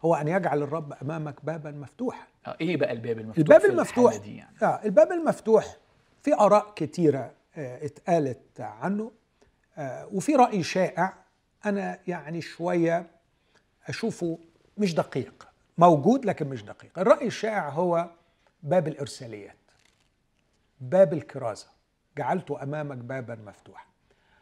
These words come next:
Speaker 1: ودي شوية تأثروا فيها، يعني اندفعوا إلى جعلت أمامك بابًا مفتوحًا لا يستطيع أحد أن يغلقه،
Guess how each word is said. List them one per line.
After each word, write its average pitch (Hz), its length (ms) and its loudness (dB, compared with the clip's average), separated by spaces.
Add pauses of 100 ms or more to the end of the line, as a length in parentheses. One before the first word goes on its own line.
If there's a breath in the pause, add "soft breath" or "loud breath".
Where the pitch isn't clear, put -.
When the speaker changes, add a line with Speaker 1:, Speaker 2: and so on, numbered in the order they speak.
(160)
Speaker 1:
ودي 196 200 -4
شوية 277 500 0
تأثروا 226 680 0
فيها، 160 500 2 (680 soft breath)
يعني 139 300 -6
اندفعوا 147 560 4
إلى 143 180 0
جعلت 156 300 2
أمامك 185 440 -2
بابًا 165 360 0
مفتوحًا 143 500 -10
لا 180 100 -4
يستطيع 180 360 -8
أحد 160 180 -12
أن 165 140 -12
يغلقه، 208 460 -8